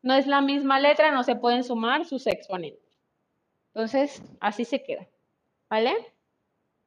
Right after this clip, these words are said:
No hay que buscarle más, es-, eh, más resultados, pues. Este es un ejemplo.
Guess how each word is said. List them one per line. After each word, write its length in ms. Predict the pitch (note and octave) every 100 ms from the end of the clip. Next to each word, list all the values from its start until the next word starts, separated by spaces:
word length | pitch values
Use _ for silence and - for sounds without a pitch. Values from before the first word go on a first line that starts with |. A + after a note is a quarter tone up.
| _ _ _ _ -
No 120 | A#3+
hay 160 | B3 A#3+
que 120 | C4
buscarle 640 | B3 A#3+ - A#3 A#3 B3
más, 320 | A3+ G3+ G#3
es-, 240 | A3+ A3 -
eh, 500 | G3 F#3+ F3+ E3+ F#3+ - _ _
más 320 | G#3+ A3 A3+
resultados, 680 | B3+ C4 A#3+ F#3 G3+ F#3+ F#3
pues. 360 | - G3 F3+ - _ _ _ _ _ _ _ _ _
Este 260 | G#3 G#3 A3
es 120 | G#3+
un 160 | G3+
ejemplo. 880 | F#3 G3+ C4 C#4+ C#4 C#4+ C#4+ D4 D4